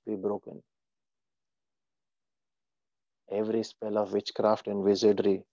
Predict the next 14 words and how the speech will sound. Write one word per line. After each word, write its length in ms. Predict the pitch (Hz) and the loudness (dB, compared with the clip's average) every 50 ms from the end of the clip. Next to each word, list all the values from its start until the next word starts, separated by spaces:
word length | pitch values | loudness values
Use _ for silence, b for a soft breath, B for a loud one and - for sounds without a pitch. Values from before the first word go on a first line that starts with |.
| - | -6
placed 340 | - 104 107 107 104 - - | 0 2 2 2 2 0 -10
on 200 | 107 104 104 101 | -10 -6 -4 -2
them 200 | 107 110 107 107 | 0 0 0 0
be 120 | 104 107 | 0 0
broken. 420 | 101 95 101 107 101 - - - - - _ _ _ _ _ _ _ _ _ _ _ _ _ _ _ _ _ _ _ _ _ _ _ _ _ _ _ _ _ _ _ _ _ _ _ _ _ _ _ _ | 0 0 -2 -2 -2 -4 -8 -16 -18 -18 _ _ _ _ _ _ _ _ _ _ _ _ _ _ _ _ _ _ _ _ _ _ _ _ _ _ _ _ _ _ _ _ _ _ _ _ _ _ _ _
And 140 | - 90 90 | -16 -12 -6
where 160 | 92 101 104 | -4 -4 -4
the 100 | 98 104 | -4 -6
Spirit 420 | - - - - - 104 113 107 113 | -10 -12 -12 -8 -4 -2 -2 0 0
of 140 | 110 101 95 | -2 -2 -2
the 80 | 101 | -4
Lord 380 | 95 92 104 104 107 107 104 107 | -4 -2 0 0 2 0 0 0
is, 420 | 104 104 113 127 - - - - _ _ _ _ _ _ _ _ _ _ _ _ _ _ _ _ - | 0 0 0 -2 -4 -10 -20 -20 _ _ _ _ _ _ _ _ _ _ _ _ _ _ _ _ -14
let 180 | 95 98 101 101 | -10 -10 -10 -10